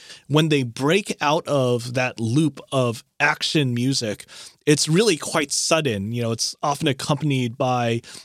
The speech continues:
a little screen that has, um, you know, your score and, and how long it took for you,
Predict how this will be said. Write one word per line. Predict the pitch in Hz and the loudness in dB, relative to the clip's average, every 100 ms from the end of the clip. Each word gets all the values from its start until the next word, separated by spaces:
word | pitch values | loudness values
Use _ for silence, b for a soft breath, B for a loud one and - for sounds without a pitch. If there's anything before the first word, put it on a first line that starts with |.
| - | -4
a | 139 | 2
little | 147 139 | 4 2
screen | - - 151 147 156 135 120 117 | 0 -2 0 2 2 2 0 -2
that | 120 113 | -4 -4
has, | - 139 123 117 113 - B B B - | -2 -2 0 -2 -2 -4 B B B -10
um, | 107 107 104 104 135 | -6 -6 -6 -6 -2
you | |
know, | 120 | -2
your | 107 123 | 0 0
score | 117 - - 151 135 127 113 104 101 | 0 -2 0 2 4 2 0 -2 -4
and, | 104 104 107 | -6 -8 -6
and | 117 | -6
how | - 135 | -2 0
long | 123 120 127 110 | 2 0 0 -2
it | - | -4
took | 147 135 | -6 -2
for | 131 | -2
you, | 107 101 95 | -2 -4 -6